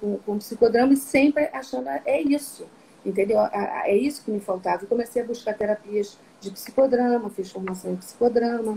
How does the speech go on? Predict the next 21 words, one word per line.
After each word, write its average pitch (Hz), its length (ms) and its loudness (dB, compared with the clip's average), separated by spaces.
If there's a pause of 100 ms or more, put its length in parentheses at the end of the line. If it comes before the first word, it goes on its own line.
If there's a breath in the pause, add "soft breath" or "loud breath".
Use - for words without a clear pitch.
E 330 80 8
óbvio 311 320 2
que 277 120 -4
no 254 100 2
início 254 460 0
você 247 200 -2
vai 220 380 -4
muito 202 400 -6
com 196 100 -6
recursos 208 400 -4
humanos. 269 680 6 (800)
E 220 80 8
eu - 120 10
fui, 202 320 -2
né? 208 120 4
Trabalhei 175 340 0
muitos 180 300 -6
anos 175 240 -4
em 170 80 -6
recursos 170 320 -8
humanos. 202 540 -2